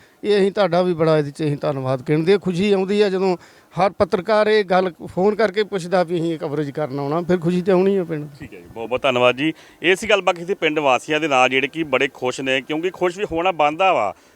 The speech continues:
Speaker 2: ਐਡਾ ਵੱਡਾ ਏ ਟੀ ਐਮ ਜਿਹੜਾ ਕਿ ਪੈਸਿਆਂ ਵਾਲਾ ਨਹੀਂ, ਪਾਣੀ ਵਾਲਾ ਏ ਟੀ ਐਮ ਲਗਾਇਆ ਗਿਆ ਵਾ।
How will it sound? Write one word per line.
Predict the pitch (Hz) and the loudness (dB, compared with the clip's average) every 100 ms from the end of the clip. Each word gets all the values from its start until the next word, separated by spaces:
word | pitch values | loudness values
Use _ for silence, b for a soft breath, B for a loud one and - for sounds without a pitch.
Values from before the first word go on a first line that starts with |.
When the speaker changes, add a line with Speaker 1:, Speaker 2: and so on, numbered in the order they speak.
| b - | b -8
Speaker 2:
ਐਡਾ | 147 185 | 0 2
ਵੱਡਾ | 165 143 139 | 2 2 0
ਏ | 156 | -2
ਟੀ | 139 160 | -2 -2
ਐਮ | 160 | -2
ਜਿਹੜਾ | 147 156 | 2 0
ਕਿ | 151 185 | 0 -6
ਪੈਸਿਆਂ | 131 123 160 151 | -2 -2 0 2
ਵਾਲਾ | 151 147 | 4 4
ਨਹੀਂ, | 143 185 143 107 _ | 2 0 -2 -6 _
ਪਾਣੀ | 143 160 202 | 0 2 2
ਵਾਲਾ | 208 185 | 2 4
ਏ | 147 | 2
ਟੀ | 143 | 0
ਐਮ | 139 | -6
ਲਗਾਇਆ | 107 104 | -4 -4
ਗਿਆ | 101 98 | -4 -6
ਵਾ। | 101 | -6